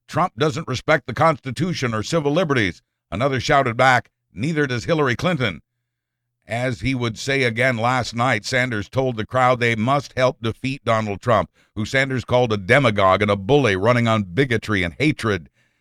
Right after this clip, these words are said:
Shortly after the convention opened, the D N C issued what it called a deep and sincere apology to Bernie Sanders and his supporters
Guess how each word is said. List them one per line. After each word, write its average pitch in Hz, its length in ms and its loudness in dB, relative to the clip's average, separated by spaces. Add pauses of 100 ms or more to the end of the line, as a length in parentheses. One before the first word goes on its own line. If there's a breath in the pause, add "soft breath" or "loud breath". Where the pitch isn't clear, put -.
(220)
Shortly 117 500 -4
after 120 380 -2
the 104 80 -4
convention 101 480 -2
opened, 101 340 -4
the 104 60 -6
D 120 220 -2
N 120 100 0
C 131 260 -6
issued 127 300 -4
what 123 140 0
it 131 100 -8
called 123 260 0
a 117 120 -4
deep 143 340 -8
and 117 160 -2
sincere 143 500 -4
apology 123 600 0
to 104 80 0
Bernie 117 280 2
Sanders 123 420 0
and 170 280 -2
his 101 220 -6
supporters 123 580 0